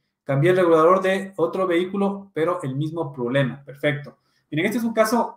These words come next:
bastante interesante. Algo está asociando, eh, el, la falla con la transmisión. Eh, hay que tal vez verificar un poco más el, el, el código, el proceso.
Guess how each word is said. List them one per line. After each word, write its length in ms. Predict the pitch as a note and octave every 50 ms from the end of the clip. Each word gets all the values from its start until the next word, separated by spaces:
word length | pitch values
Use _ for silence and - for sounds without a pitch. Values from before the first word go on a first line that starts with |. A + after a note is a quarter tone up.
| _ _ _
bastante 380 | - C#3 - - G3 G#3 G3+ G3+
interesante. 720 | F#3+ F#3+ F3+ E3+ D3+ C#3+ G3+ G3+ F3+ C#3+ C#3+ B2+ - - _ _ _ _ _ _ _ _ _ _ _ _ _ _ _ _ _ _ _ _ _ _ _ _ _ _ _ -
Algo 160 | E3+ F#3+ G#3+
está 140 | G3+ G#3 A3
asociando, 720 | G3+ G3+ - - F#3 G3+ G#3 G3+ G#3 G#3 G3+ - - - -
eh, 200 | D3+ C#3 C#3 C#3 D3
el, 280 | C#3+ C#3 C#3 - -
la 120 | D#3 C#3+ C#3
falla 360 | - F3+ G3 G3+ G3+ G3 G3+
con 120 | F3 D3+
la 120 | C#3 C3 -
transmisión. 760 | C3+ C3+ C3+ C#3+ D#3 C#3+ - - G3+ A3+ A#3 A3+ - - _ _ _ _ _ _ _ _ _ _ _ _ _ _ _
Eh, 640 | - C#3 C3+ C3+ C3+ C3 B2 A#2 A#2 - - - _ _ _ _ _ -
hay 100 | F#3+ G3
que 120 | G3+ A3
tal 220 | - - G3 F3+
vez 240 | F3+ G3+ G#3+ G3+ - - - - _ -
verificar 460 | D3+ D#3 D#3+ D3+ - - F#3 F#3+ G3+
un 100 | G3 G3
poco 220 | G3 F#3+ D#3 F#3
más 240 | E3+ F3 F#3 F#3 F#3
el, 120 | F3 D3+ C#3+
el, 280 | C#3+ C#3 C#3 C#3 C#3+
el 100 | C#3 C3
código, 520 | - F#3+ G#3+ A3+ G#3 F#3+ E3+ E3+ D#3 - -
el 140 | D3 C3+ C#3
proceso. 640 | - C3+ C3 - - G#3 G3+ - E3+ D#3 C#3+ - -